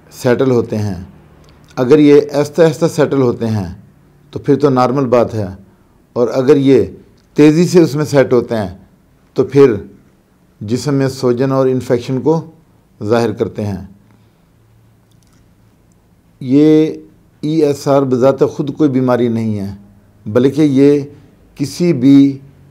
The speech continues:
मौजूदा बीमारी के होने को जाहिर करते हैं। यानी अगर किसी को चोट आई है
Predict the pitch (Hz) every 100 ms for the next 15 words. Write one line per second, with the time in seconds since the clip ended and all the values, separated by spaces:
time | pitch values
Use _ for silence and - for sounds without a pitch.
0 | _ _ _ 117 127 123 135 139 147 131
1 | 127 127 139 135 - _ _ _ 139 131
2 | 113 113 135 165 151 123 123 107 110 -
3 | 101 101 98 - _ _ _ _ _ _
4 | _ _ - 117 123 127 110 110 _ _
5 | _ _ - 120 127 110 - 113 127 135
6 | 131 135 135 131 120 117